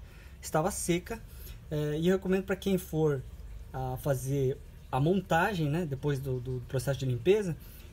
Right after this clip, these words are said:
que aplique uma graxa. Pode ser graxa de silicone, pode ser graxa de, de lítio, que eu, aqui, ah, eu uso graxa de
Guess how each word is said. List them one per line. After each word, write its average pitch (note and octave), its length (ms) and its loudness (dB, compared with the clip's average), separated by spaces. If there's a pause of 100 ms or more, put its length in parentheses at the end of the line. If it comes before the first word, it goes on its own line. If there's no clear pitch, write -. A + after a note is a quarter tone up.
que - 60 0
aplique C#4 500 -2 (160)
uma C#4 160 -2
graxa. F3+ 380 2 (360)
Pode D4+ 180 0
ser F3+ 80 2
graxa D3+ 260 0
de C3+ 80 -6
silicone, D#3+ 560 0 (100)
pode C3+ 140 -4
ser C#3+ 80 -2
graxa C3 300 -2
de, B2 300 -4 (340)
de A#2+ 200 -4
lítio, F#3 340 2
que - 100 -2
eu, C3 200 0 (140)
aqui, - 240 -8 (220)
ah, B2+ 100 -2 (320)
eu D3 80 2
uso F3 260 2 (520)
graxa E3+ 340 0
de E3+ 280 4